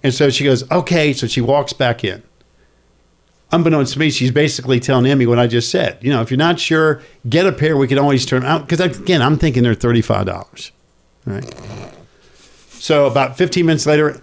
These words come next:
Amy walks back out. She goes, "All right, Emmy's ordered a pair. They don't have her in her size. They have 'em in Brussels, and they're gonna ship 'em, and we need to come back tomorrow and pick 'em up." I'm like, "Ah, come on! Can they just ship 'em to the house?"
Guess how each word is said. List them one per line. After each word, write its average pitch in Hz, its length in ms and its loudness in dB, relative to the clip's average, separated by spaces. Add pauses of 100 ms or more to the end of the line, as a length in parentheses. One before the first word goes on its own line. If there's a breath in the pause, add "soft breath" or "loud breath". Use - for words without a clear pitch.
Amy 151 320 2
walks 135 320 2
back 127 300 0
out. 127 160 2
She - 80 -4
goes, 120 100 2
"All 330 100 2
right, 170 240 0
Emmy's 170 320 2
ordered 165 320 4
a - 60 2
pair. 151 300 0
They 131 100 2
don't 147 220 2
have 156 180 2
her 139 100 2
in 135 80 2
her 127 120 2
size. 139 500 0
They 113 140 0
have 143 180 2
'em 127 140 2
in 107 100 0
Brussels, 143 640 0
and 120 100 0
they're 113 60 -2
gonna 107 180 -2
ship 180 360 -2
'em, 165 260 2 (300 loud breath)
and 117 80 0
we 151 80 4
need 160 140 2
to 123 60 0
come 147 200 -2
back 139 260 -2
tomorrow 131 380 2
and 123 100 0
pick 123 160 0
'em 107 100 0
up." 90 200 -4
I'm 98 80 -10
like, 92 240 -12
"Ah, 156 340 -2
come 139 220 -6
on! 101 180 -4
Can 147 160 -2
they 131 80 0
just 151 220 -2
ship 175 180 -2
'em 139 80 -6
to 131 100 0
the 110 120 2
house?" 139 480 0